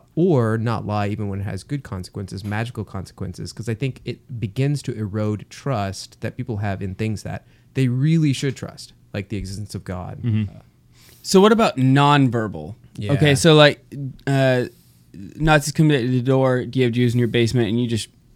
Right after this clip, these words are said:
Speaker 3: shake your head,
Speaker 1: <laughs>
Speaker 3: like, you know, and dis-, almost disgust. Is that a
Speaker 1: Yeah,
Speaker 3: lie?
Speaker 1: I think that's a lie. Yeah,
Speaker 3: You
Speaker 1: because
Speaker 3: think
Speaker 1: I
Speaker 3: it is a lie?
Speaker 1: Yeah, because I think shaking your head no
Speaker 2: I think it's communication.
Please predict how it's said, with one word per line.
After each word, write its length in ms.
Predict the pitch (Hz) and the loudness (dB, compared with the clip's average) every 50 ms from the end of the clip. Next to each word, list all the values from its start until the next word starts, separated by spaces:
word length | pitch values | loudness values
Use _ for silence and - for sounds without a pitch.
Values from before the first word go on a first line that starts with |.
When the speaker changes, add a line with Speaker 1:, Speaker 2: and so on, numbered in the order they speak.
| _ _ _ _ _ _ _ _ _ _ _ _ _ _ _ _ _ - - - | _ _ _ _ _ _ _ _ _ _ _ _ _ _ _ _ _ -20 -10 0
Speaker 3:
shake 240 | - 156 151 127 - | 4 4 6 6 6
your 100 | 165 117 | 4 4
head, 320 | 127 123 120 120 120 120 123 | 6 6 6 6 4 2 0
Speaker 1:
<laughs> 80 | 117 | -2
Speaker 3:
like, 140 | 113 104 131 | -4 -4 -4
you 80 | 139 135 | -2 -2
know, 220 | 127 113 113 113 | -2 -2 -2 -2
and 180 | 113 113 113 104 | -2 -4 -4 -4
dis-, 200 | 113 117 117 127 | -4 -6 -4 -2
almost 260 | 143 143 139 127 120 | 0 0 0 2 0
disgust. 300 | 123 113 - - 113 - - | 0 -2 -2 -2 -4 -2 2
Is 200 | 139 135 123 117 | 2 2 4 4
that 180 | 113 120 165 | 6 6 6
a 40 | 190 | 6
Speaker 1:
Yeah, 40 | 165 | 6
Speaker 3:
lie? 260 | 135 123 127 160 226 | 6 6 6 6 6
Speaker 1:
I 120 | - - 143 | 4 4 4
think 120 | 143 131 | 4 2
that's 160 | 117 117 - | 0 0 -2
a 40 | 101 | -2
lie. 320 | 101 98 95 95 92 90 85 | -4 -2 -2 -2 -4 -4 -4
Yeah, 180 | 107 110 113 104 | -2 -2 -2 0
Speaker 3:
You 160 | 95 113 143 135 | 4 6 6 8
Speaker 1:
because 60 | 135 | 8
Speaker 3:
think 100 | 151 147 | 8 8
Speaker 1:
I 40 | 143 | 8
Speaker 3:
it 60 | 147 | 8
is 160 | 170 190 170 | 8 8 8
a 60 | 147 120 | 6 6
lie? 220 | 104 95 82 76 | 6 4 4 4
Speaker 1:
Yeah, 200 | 117 120 117 107 | 4 2 2 2
because 260 | 101 123 123 147 135 151 | 0 0 2 4 4 6
I 60 | 151 | 6
think 200 | 156 165 143 - | 6 4 4 4
shaking 260 | - 160 147 151 139 | 2 2 4 4 4
your 80 | 131 127 | 4 4
head 160 | 120 117 113 | 4 2 2
no 280 | 113 113 107 107 110 | 2 2 2 2 4
Speaker 2:
I 20 | 143 | 4
think 120 | 190 190 175 | 4 4 4
it's 100 | - - | 2 2
communication. 640 | - 170 160 156 151 - 196 208 - - - - | 2 2 2 2 2 0 -2 -4 -4 -8 -12 -16